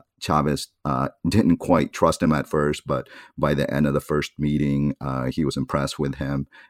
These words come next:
and with Ross and agreed to join the C S O. Um, so for ten years, he led these efforts to increase voting registration among Latino populations, um, to improve education, right?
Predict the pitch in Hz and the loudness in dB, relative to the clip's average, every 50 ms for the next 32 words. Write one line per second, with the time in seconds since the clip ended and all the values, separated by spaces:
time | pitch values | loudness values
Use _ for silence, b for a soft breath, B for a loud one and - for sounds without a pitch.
0 | _ _ - 78 71 69 65 - 71 69 67 67 - - 67 67 67 67 67 69 | _ _ -6 -4 -2 -2 -4 -2 -2 -2 -2 -2 0 -2 0 0 0 0 -2 -2
1 | - - - 73 69 64 64 64 69 - 82 82 73 - 73 69 67 - 73 73 | -4 -4 -6 -4 -4 -2 -2 -4 -2 -2 -2 -2 -2 -2 -6 -6 -4 -2 -2 0
2 | 76 76 67 65 65 62 64 65 64 - - - 73 67 67 - - 69 65 67 | 0 0 0 0 -2 -2 -2 -4 -6 -6 -4 -2 -2 0 -2 -2 -4 -4 -4 -4
3 | 67 - b b b b b _ - 78 65 64 64 62 - - - - 71 - | -4 -6 b b b b b _ -10 -8 -6 -4 -4 -4 -6 -6 -6 -6 -4 -2
4 | 82 80 - - - 78 82 78 71 69 73 71 71 76 - - - - 71 71 | -2 -4 -2 -2 0 0 2 2 2 0 0 0 0 -2 -4 -6 -4 -2 -2 -2
5 | 69 69 76 71 65 - - - - - 78 76 71 - - - - 73 - B | -2 -2 -4 -6 -6 -8 -8 -8 -6 -6 -4 -4 -4 -6 -6 -6 -4 -4 -4 B
6 | B B B B B - 80 76 - - 73 67 - - - 67 73 80 80 82 | B B B B B -4 -4 -4 -4 -4 -4 -6 -6 -2 0 4 4 6 6 4
7 | 78 76 73 76 73 73 78 76 - - 76 80 76 - 80 76 67 65 64 60 | 4 2 2 0 0 0 -2 -2 0 0 0 0 0 0 -2 -2 -2 -4 -4 -6
8 | - - - - 69 65 - - - - - - - 73 80 90 92 - - 80 | -8 -10 -10 -8 -8 -6 -6 -8 -12 -12 -12 -8 -4 0 0 0 0 0 0 0
9 | 78 78 78 73 - - - - 76 64 65 65 135 - - 95 90 85 85 80 | 0 0 0 -2 -6 -10 -12 -10 -8 -6 -6 -8 -8 -4 0 2 4 4 4 2
10 | - - - 349 359 320 - - - 78 73 - - - - - - - - - | 0 0 4 6 6 8 6 6 2 2 0 -4 -4 -2 0 2 2 2 0 0
11 | - 69 58 - - - - 69 78 95 - | -2 -4 -4 -6 -10 -10 -6 -4 -2 -2 -4